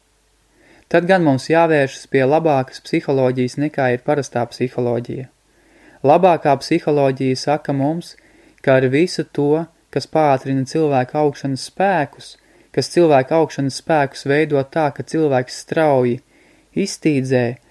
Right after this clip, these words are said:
ar visu to ir saistīts tas, kas zināmā attiecībā ir atmiņas veidošana. Proti,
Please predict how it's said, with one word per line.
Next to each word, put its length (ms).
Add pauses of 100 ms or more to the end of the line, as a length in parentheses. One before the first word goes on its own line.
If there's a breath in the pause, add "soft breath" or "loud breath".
(180 soft breath)
ar 200
visu 240
to 240
ir 160
saistīts 720
tas, 320 (320 soft breath)
kas 160
zināmā 480
attiecībā 640
ir 160
atmiņas 480
veidošana. 720 (560)
Proti, 400